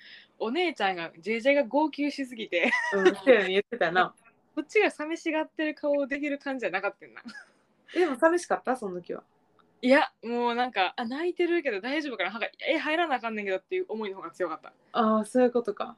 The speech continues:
Speaker 1: うん。で、飛行機とかはさ、あの、ワクワクっていうか、自分のフランス語つ-、通じるかなみたいな感じのテンションで行ってるから、
Speaker 2: あー。
Speaker 1: まだ旅行気分。
Speaker 2: あー、
Speaker 1: で、
Speaker 2: なるほど。
Speaker 1: そ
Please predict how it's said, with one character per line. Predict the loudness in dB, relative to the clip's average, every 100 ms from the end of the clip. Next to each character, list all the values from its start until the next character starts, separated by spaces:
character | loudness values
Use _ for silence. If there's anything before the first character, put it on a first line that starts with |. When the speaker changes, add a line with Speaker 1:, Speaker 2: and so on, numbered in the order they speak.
| -14
Speaker 1:
う |
ん。 | -14 -4
で、 | 2 2 0 -4
飛 | 4
行 | 4 4
機 |
と | 0
か | -4
は | -4
さ、 | -2 -2
あ |
の、 | -4 -14 0
ワ | 0
ク | 2
ワ | 0
ク | 0 -4
っ |
て | -4
い | 0
う |
か、 | 2 2 -2 _ _ _
自 | -4
分 | -2
の | 0
フ | 0
ラ | -2
ン | 0
ス |
語 | -2
つ-、 | 0 -4
通 | -2 0 0
じ |
る | 0
か | 2
な | 2
み | 0
た | -2
い |
な | -4
感 | -8
じ |
の | -8
テ | -8
ン |
シ | -8
ョ |
ン |
で | -8
行 | -2
っ |
て | 0
る |
か | 2
ら、 | 0 0 -4 _
Speaker 2:
あ | -10
ー。 | -8 -10 -4 4
Speaker 1:
ま | 6
だ | 8
旅 | 6
行 | 2 -6
気 | -6 -14
分。 | -16 _ _ _ _
Speaker 2:
あ | -4 -2 0
ー、 |
Speaker 1:
で、 | 0
Speaker 2:
な | 0
る | -4 -8
ほ |
ど。 |
Speaker 1:
そ | -12